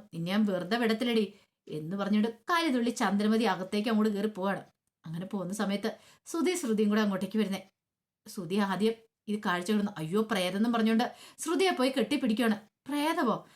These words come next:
തെങ്ങ് നോക്കാൻ പറയണം." "അയ്യോ, പ്രേതം" എന്നും പറഞ്ഞ് ശ്രുതിയും പേടിച്ചു പോയി. ചന്ദ്രമതിയുടെ മുഖം മൊത്തം കാണത്ത് പോലും ഇല്ലായിരുന്നു, അമ്മാതിരിയായിരുന്നു ഇരുന്നേ. അപ്പോഴേക്കും വർഷ ചോദിച്ചു, "എന്താ, എന്താന്ന്?" ചോദിച്ച് വർഷയും കൂടെ അങ്ങോട്ടേക്ക് വന്നു. ആ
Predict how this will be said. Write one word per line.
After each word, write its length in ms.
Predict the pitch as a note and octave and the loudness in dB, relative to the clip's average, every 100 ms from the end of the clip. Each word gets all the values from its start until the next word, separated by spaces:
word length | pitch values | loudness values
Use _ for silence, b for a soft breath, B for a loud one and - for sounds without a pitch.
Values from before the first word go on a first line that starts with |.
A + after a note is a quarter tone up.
| B | B
തെങ്ങ് 240 | D#4+ F#4 F4 | -4 0 2
നോക്കാൻ 340 | A#3+ A3+ C4+ | 2 2 2
പറയണം." 320 | A#3 A3+ G3+ - _ _ _ | 2 2 2 -2 _ _ _
"അയ്യോ, 220 | F3 E3+ G3+ | -8 -2 -2
പ്രേതം" 340 | G#3+ G3 F#3+ | 0 0 0
എന്നും 140 | G#3+ A#3 | 2 2
പറഞ്ഞ് 220 | A3+ B3 - | 2 0 -6
ശ്രുതിയും 380 | E4 D#4 F4+ C#4+ | -4 0 2 2
പേടിച്ചു 280 | A3+ G#3+ | 2 2
പോയി. 120 | B3 - B B - | 0 -2 B B -10
ചന്ദ്രമതിയുടെ 580 | E3+ D#3+ D#3 E3+ F3 G#3 | -8 -6 -6 -6 0 2
മുഖം 320 | G#3+ E3+ G#3+ | 2 2 2
മൊത്തം 280 | A3+ G#3+ B3 - _ | 2 0 -2 -4 _
കാണത്ത് 380 | G#3+ F#3+ A3 A#3+ | -2 2 2 2
പോലും 200 | C4+ B3+ | 2 4
ഇല്ലായിരുന്നു, 300 | C4 A#3 A3+ - | 4 4 2 0
അമ്മാതിരിയായിരുന്നു 680 | E3+ E3+ G3 B3 C#4 A3+ A3 | -4 -2 0 2 2 2 2
ഇരുന്നേ. 200 | G3+ G#3 - B B B - | 2 0 -2 B B B -6
അപ്പോഴേക്കും 400 | G4 F4 E4+ D#4 | -2 -2 0 0
വർഷ 220 | G#3+ A3 | 0 0
ചോദിച്ചു, 240 | C4 A#3 - - | -2 -2 -8 -8
"എന്താ, 280 | F3 F#3 A#3 A3 - | -6 -2 -2 -4 -8
എന്താന്ന്?" 380 | E3+ F3+ G#3 A3+ | -6 0 2 2
ചോദിച്ച് 240 | A#3 A3+ - - _ - | 2 0 -6 -12 _ -4
വർഷയും 340 | E4 F4 F4+ | -2 0 2
കൂടെ 120 | E4 | 2
അങ്ങോട്ടേക്ക് 400 | C4 A3 A3 A3 | 2 2 2 2
വന്നു. 220 | B3+ G#3+ G#3+ - _ _ _ _ _ _ _ _ _ _ B B | 4 2 2 -6 _ _ _ _ _ _ _ _ _ _ B B
ആ 80 | - | -4